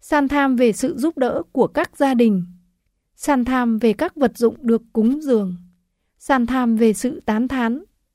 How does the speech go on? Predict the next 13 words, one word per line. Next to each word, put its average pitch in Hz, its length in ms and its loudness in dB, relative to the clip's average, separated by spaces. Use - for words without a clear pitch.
san 262 280 0
tham 240 280 0
về 220 240 4
pháp. 269 280 -6
Thành 247 220 2
tựu 254 260 2
năm 277 280 0
pháp 339 240 -4
này, 208 360 -2
này 233 280 4
các 339 200 -4
tỷ 240 160 2
kheo, 262 380 -2